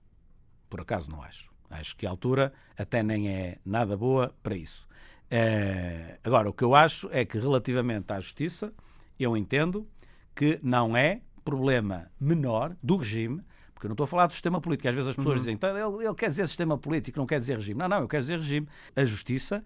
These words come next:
Speaker 1: não é problema menor do que aquilo que é o sistema político.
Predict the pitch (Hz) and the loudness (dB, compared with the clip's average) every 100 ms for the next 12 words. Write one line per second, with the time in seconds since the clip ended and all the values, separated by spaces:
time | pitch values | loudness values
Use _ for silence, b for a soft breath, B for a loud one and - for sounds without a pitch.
0 | b b b 135 135 147 - 165 151 127 | b b b 2 4 4 4 4 4 4
1 | 120 - 165 175 147 131 151 - b 139 | 0 -2 2 4 6 4 2 -4 b -6
2 | 127 117 151 151 - 117 117 143 160 b | -4 -2 0 -2 -2 -4 0 0 -4 b
3 | b b 139 151 175 - - - 160 123 | b b 0 0 0 -8 -10 0 0 0
4 | - 87 80 - | -4 -12 -14 -20